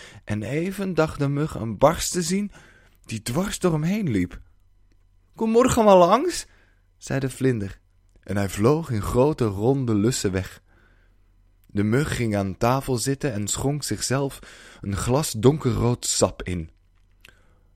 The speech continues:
"Mooi lied, mug," zei de eekhoorn. "Hoe smaakt muts?"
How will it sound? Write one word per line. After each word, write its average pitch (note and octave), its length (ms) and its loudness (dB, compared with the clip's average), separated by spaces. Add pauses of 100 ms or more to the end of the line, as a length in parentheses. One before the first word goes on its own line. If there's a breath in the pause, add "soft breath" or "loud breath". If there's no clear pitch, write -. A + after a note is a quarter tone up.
(160)
"Mooi G2 360 -2
lied, F#2 320 -4
mug," F2+ 420 -4 (240)
zei E2 260 -2
de E2 100 -2
eekhoorn. E2+ 540 -4 (680)
"Hoe A2+ 240 4
smaakt F#2 540 4
muts?" A2 560 0